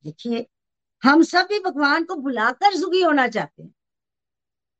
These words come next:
भगवान को भूल चुके हैं, भगवान की तरफ पीठ कर चुके हैं, उनको बुलाकर हम सुखी होना चाहते हैं,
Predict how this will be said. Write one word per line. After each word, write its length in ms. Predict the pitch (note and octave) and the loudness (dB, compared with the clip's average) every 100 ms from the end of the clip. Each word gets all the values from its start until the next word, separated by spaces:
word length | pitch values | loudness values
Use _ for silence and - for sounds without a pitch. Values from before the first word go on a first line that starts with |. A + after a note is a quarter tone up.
| _ _ - | _ _ 0
भगवान 360 | A3+ A3 A#3 C#4 | 2 6 6 6
को 120 | D4+ | 2
भूल 280 | C4+ D#4+ F4 | 2 4 4
चुके 280 | E4+ - D4 | 2 0 2
हैं, 100 | B3 | 4
भगवान 340 | A#3+ C4 D4+ | 4 4 2
की 100 | D4+ | 0
तरफ 180 | D4+ C#4+ - | -4 -4 -2
पीठ 200 | F4 - | -4 2
कर 180 | E4 | 0
चुके 280 | C#4 C4+ - | 0 -6 -6
हैं, 140 | F#3 - _ _ - | -8 -8 _ _ -2
उनको 240 | D4+ F4+ | 0 2
बुलाकर 500 | D#4+ D#4+ C#4+ D4 G4 | 4 6 6 4 4
हम 140 | G4 F#4 | 2 -2
सुखी 280 | D4 - | -10 -8
होना 280 | D4+ A3 G3 | -6 -6 -8
चाहते 340 | E3+ E3+ - F3+ | -12 -14 -18 -20
हैं, 140 | A#3 | -20